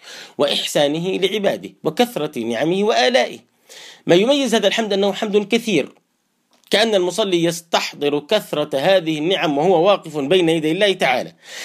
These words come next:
فناسب أن يكون الحمد لائقا بتتابع ودوام وكثرة النعم. والحديث هذا فيه تصوير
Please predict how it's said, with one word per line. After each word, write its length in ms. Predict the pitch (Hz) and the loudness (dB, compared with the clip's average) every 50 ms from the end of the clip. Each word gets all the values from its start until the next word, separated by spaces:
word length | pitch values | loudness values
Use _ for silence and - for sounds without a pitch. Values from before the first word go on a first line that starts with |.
| - - - | -14 -14 -6
فناسب 680 | - - 170 165 175 220 240 208 175 170 165 143 127 135 | 0 2 4 4 6 6 6 4 2 0 -2 -4 -4 -4
أن 280 | 139 - 208 202 185 | -2 0 0 0 2
يكون 380 | 160 147 - - 202 196 147 117 | 0 0 -2 -2 -2 -2 -2 0
الحمد 320 | 104 - - 202 160 123 | -2 -2 -2 -2 -2 -2
لائقا 580 | 117 117 175 220 220 220 240 233 - 285 285 277 - | 2 2 4 2 2 0 -2 0 0 0 0 0 -4
بتتابع 640 | 143 - - - 156 - - 190 196 208 202 220 214 - - - | -8 -6 -2 -2 -2 0 2 2 2 2 0 -2 -4 -6 -8 -10
ودوام 680 | 131 123 113 120 113 123 147 165 185 202 214 226 226 - - | -8 -4 -2 0 0 2 2 2 2 0 -2 -2 -4 -8 -12
وكثرة 500 | 143 - 254 240 233 - 180 185 180 180 | -2 0 0 0 2 -2 -6 -6 -2 -2
النعم. 420 | 160 151 135 113 120 104 87 85 - _ _ _ _ _ | 0 0 0 0 -2 -4 -6 -10 -16 _ _ _ _ _
والحديث 480 | - 190 190 196 - 233 208 254 277 247 | 0 0 0 2 0 0 0 0 0 -2
هذا 160 | 233 202 214 | -2 -2 -2
فيه 180 | 220 254 247 247 | -2 -4 -2 -2
تصوير 500 | 254 240 - 269 254 233 185 170 131 | -2 -2 -2 0 2 2 2 0 -2